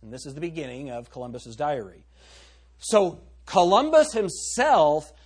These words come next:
identifies that Ferdinand and Isabella, the king and queen of Spain,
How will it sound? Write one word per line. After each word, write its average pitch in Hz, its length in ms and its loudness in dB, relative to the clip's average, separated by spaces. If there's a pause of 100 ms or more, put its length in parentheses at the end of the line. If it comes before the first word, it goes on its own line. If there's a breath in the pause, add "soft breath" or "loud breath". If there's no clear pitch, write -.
(140 soft breath)
identifies 160 1200 2
that 151 240 -4
Ferdinand 247 460 0
and 196 120 -2
Isabella, 170 800 0 (380)
the 131 100 -6
king 226 260 -2
and 247 100 -6
queen 226 280 -4
of 190 40 -8
Spain, 147 720 -8